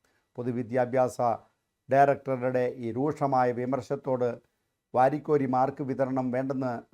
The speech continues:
ആ, വാക്കാൽ നിർദ്ദേശത്തോടെയാണ് നവംബറിൽ നടന്ന ശില്പശാല അവസാനിപ്പിച്ചത്. തീർച്ചയായിട്ടും വിദ്യാർത്ഥികൾ പഠിക്കുന്നവർക്ക് കൂടുതൽ പ്രോത്സാഹനം നൽകണം, അധ്വാനിക്കുന്നവർക്ക് കൊടുക്കണം.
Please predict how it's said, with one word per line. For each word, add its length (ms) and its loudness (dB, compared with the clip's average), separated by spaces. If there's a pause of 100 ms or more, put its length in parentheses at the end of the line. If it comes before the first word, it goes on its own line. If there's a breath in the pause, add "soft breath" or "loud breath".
ആ, 80 -2 (420)
വാക്കാൽ 560 4
നിർദ്ദേശത്തോടെയാണ് 1080 -2 (180)
നവംബറിൽ 560 -4
നടന്ന 340 -4 (680)
ശില്പശാല 460 -2 (140)
അവസാനിപ്പിച്ചത്. 800 -8
തീർച്ചയായിട്ടും 760 2 (460)
വിദ്യാർത്ഥികൾ 520 2 (120)
പഠിക്കുന്നവർക്ക് 720 -2
കൂടുതൽ 440 0 (240)
പ്രോത്സാഹനം 720 0
നൽകണം, 400 0 (340)
അധ്വാനിക്കുന്നവർക്ക് 840 0
കൊടുക്കണം. 420 -4